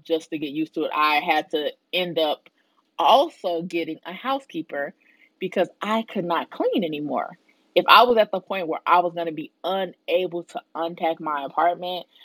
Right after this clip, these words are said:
where I was having trouble walking and I was having trouble coping with a new illness, definitely needed somebody to come in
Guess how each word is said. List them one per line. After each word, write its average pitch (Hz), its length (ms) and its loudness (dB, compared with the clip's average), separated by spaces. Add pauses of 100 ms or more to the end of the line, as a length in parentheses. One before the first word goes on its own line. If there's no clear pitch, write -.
(180)
where - 160 0
I 170 160 8
was 170 160 0
having 156 300 -6
trouble 143 340 -10
walking 170 500 0
and 143 100 -8
I 139 260 0
was 160 160 -4
having 160 420 2
trouble 151 480 -4 (340)
coping 190 540 -2
with 165 180 0
a 156 80 -6
new 160 400 4
illness, 196 680 2 (760)
definitely 202 500 6
needed 170 280 2
somebody 147 560 0 (460)
to 175 120 2
come 165 340 0
in 147 380 -4